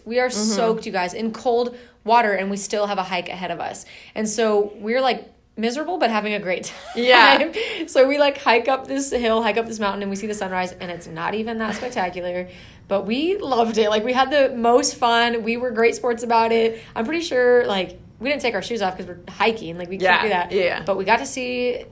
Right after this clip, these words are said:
Speaker 1: Turner Falls, and it was great. And we had so much fun on the way down. Well, we're walking back because now it's probably, like, seven A M. Like, it's still super
Speaker 2: Right.
Speaker 1: early. We just saw the sunrise.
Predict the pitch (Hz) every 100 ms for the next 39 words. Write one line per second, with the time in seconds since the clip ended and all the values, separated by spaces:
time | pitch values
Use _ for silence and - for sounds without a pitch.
0 | - - 196 214 220 196 196 190 196 190
1 | 180 185 196 320 - - - 269 254 247
2 | 220 208 190 185 185 208 196 196 - -
3 | 226 233 220 247 302 285 214 214 190 185
4 | 202 202 185 196 262 - - 262 254 240
5 | 202 - - 214 247 247 196 185 185 202
6 | 226 247 - - - - - 349 220 220
7 | 285 269 285 220 220 254 226 240 233 190